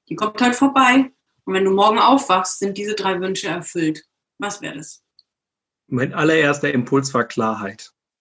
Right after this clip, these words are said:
Speaker 2: Das war so das allererste, und zwar Klarheit zu meiner Mission, weil ich in letzter Zeit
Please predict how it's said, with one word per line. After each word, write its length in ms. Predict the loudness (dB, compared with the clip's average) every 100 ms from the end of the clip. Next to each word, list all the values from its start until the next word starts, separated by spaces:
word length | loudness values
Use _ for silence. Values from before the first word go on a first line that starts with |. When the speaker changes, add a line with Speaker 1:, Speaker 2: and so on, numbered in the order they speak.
| _ _ _ _ _ _ _ _
Speaker 2:
Das 180 | -4 0
war 100 | 2
so 160 | 4 2
das 200 | 2 0
allererste, 480 | 0 2 2 2 2
und 80 |
zwar 200 | 2 0
Klarheit 540 | 0 2 2 2 0 -2 -6
zu 140 | 0
meiner 240 | 2 2
Mission, 600 | 0 -2 0 2 2 0 -4 _
weil 200 | -4 0
ich 280 | 2 0 -6 -6
in 140 | 0
letzter 320 | 0 2 -2
Zeit 420 | 2 2 2 -2